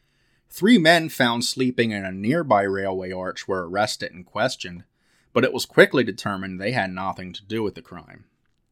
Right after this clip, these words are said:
Doctor Wynne Baxter promptly lau-, launched an inquest, on the first day speaking mainly to police officers, including P C Pennant.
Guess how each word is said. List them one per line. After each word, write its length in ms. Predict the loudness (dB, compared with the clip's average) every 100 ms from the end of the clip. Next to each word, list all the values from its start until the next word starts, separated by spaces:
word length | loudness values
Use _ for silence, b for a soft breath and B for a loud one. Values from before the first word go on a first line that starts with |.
| _ _ _ _ _ _ _ _ _ b b b b 2
Doctor 380 | 4 6 6 6
Wynne 320 | 4 4 6
Baxter 520 | 8 6 4 -8 -10
promptly 460 | -8 -2 0 0 0
lau-, 300 | 2 2 0 -4
launched 420 | 0 0 0 -4
an 100 | -6
inquest, 640 | -4 -4 -6 -10 -10 -14 -18 _ _ _ _
on 160 | 4 4
the 100 | 4
first 400 | 4 4 4 0
day 140 | -2
speaking 560 | -2 -4 -4 -2 -4 -4
mainly 380 | -2 -2 -2 -4
to 120 | -8
police 460 | -12 -4 -2 0 0
officers, 500 | -2 -4 -8 -8 -8
including 480 | -8 -6 -6 -6
P 220 | -10 -12 -10
C 200 | -10 -10
Pennant. 340 | -8 -8 -8